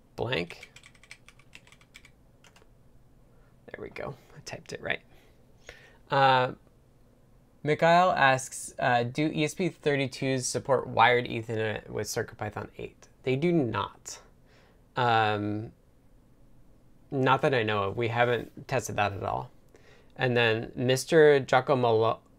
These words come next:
Giacomo Mola, "There's an issue with the E S P thirty-two S three with I squared C. Will that be fixed in V eight?"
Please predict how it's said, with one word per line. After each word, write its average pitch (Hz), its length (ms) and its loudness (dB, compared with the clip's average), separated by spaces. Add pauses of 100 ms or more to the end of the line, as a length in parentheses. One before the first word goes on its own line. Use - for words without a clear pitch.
(220)
Giacomo 131 1500 2
Mola, 123 720 2 (920)
"There's 143 180 8
an 156 80 10
issue 170 240 6
with 165 160 2
the 160 140 -2
E 147 60 6
S 139 120 6
P 139 180 -2
thirty-two 135 760 0
S 123 220 2
three 127 180 0
with 113 140 -4
I 110 100 2
squared 104 280 -4
C. 170 260 2
Will 127 240 4
that 120 240 2
be 117 140 -2
fixed 110 320 -6
in 117 160 -6
V 113 260 -8
eight?" 104 180 -6